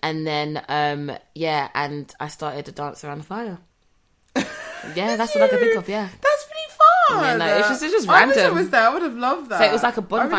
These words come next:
Speaker 2: really
Speaker 1: thing, and, we, and the
Speaker 2: shamed
Speaker 1: middle,
Speaker 2: my
Speaker 1: and then
Speaker 2: body.
Speaker 1: we were just going around it. Like, I wish you guys can see what I'm doing, but
Speaker 2: Right.
Speaker 1: it was very
Speaker 2: I
Speaker 1: random,
Speaker 2: love
Speaker 1: but
Speaker 2: that.
Speaker 1: it was good, yeah.
Speaker 2: Okay, next question.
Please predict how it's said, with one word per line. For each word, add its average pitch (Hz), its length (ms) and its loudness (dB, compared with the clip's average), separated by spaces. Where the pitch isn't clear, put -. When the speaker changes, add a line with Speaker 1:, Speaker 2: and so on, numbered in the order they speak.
Speaker 2:
really 214 60 -6
Speaker 1:
thing, 196 160 -4
and, 196 80 -6
we, 214 60 -4
and 202 80 -8
the - 120 -8
Speaker 2:
shamed 196 160 0
Speaker 1:
middle, 208 280 0
Speaker 2:
my 143 80 -4
Speaker 1:
and 160 200 -4
then 190 160 -4
Speaker 2:
body. 135 180 -8
Speaker 1:
we 202 60 0
were 214 80 0
just 185 160 -12
going 202 180 0
around 196 300 -2
it. 156 140 -6
Like, 139 200 -6
I 165 100 -2
wish 196 200 -6
you 185 80 -14
guys 170 160 -6
can 175 120 -14
see 170 100 -8
what 151 120 -6
I'm 151 60 -8
doing, 151 300 -6
but 156 240 -6
Speaker 2:
Right. 135 160 -10
Speaker 1:
it 214 80 -2
was 214 100 0
very 196 140 -4
Speaker 2:
I 196 40 -8
Speaker 1:
random, 240 260 -4
Speaker 2:
love 330 120 0
Speaker 1:
but - 80 -6
Speaker 2:
that. 143 240 -4
Speaker 1:
it 453 60 -4
was - 100 -16
good, 277 60 -16
yeah. 294 160 -8
Speaker 2:
Okay, 208 160 -6
next 190 260 -6
question. 180 540 -14